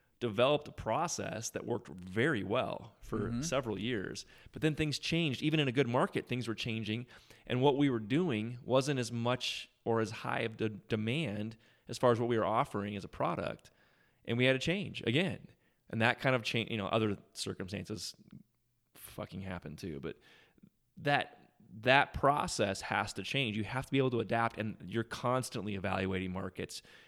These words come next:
Speaker 1: And that's every market that you're in, either before, now, or if, as you're looking to, to, to move into another neighborhood, whatever, you
Speaker 2: Mm-hmm.
Speaker 1: have to adapt.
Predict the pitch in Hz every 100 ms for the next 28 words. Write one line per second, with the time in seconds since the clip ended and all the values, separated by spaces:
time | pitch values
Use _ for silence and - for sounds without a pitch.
0 | _ - 113 113 - 127 135 135 123 113
1 | 110 110 104 101 101 110 107 104 - -
2 | _ _ 123 110 95 98 127 120 113 107
3 | - _ _ _ _ - 107 113 113 107
4 | 107 101 101 101 - - 98 101 101 104
5 | 104 98 - 92 - - - - 104 104
6 | 101 98 101 98 95 95 92 90 90 92
7 | 101 117 117 113 107 107 135 - 107 92
8 | 110 101